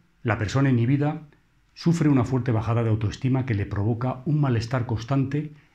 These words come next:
y una mala concepción de sí mismo, que a su vez le vuelve a bloquear en relaciones sociales, y de esta forma se mete en un bucle del cual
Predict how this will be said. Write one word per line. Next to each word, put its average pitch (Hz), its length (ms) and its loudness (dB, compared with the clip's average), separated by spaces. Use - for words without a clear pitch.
y 127 120 0
una 156 200 4
mala 143 280 2
concepción 123 580 0
de 101 100 -2
sí 127 160 -2
mismo, 113 400 0
que 104 120 -2
a - 60 -6
su 95 160 -4
vez 120 360 0
le 104 160 -2
vuelve 110 280 2
a 113 60 2
bloquear 117 400 2
en 120 100 2
relaciones 92 440 -4
sociales, 101 580 -2
y 127 120 0
de 180 80 2
esta 117 200 0
forma 120 540 2
se - 220 -2
mete 117 240 2
en 104 100 2
un 110 160 4
bucle 120 400 2
del 104 320 -2
cual 117 400 -2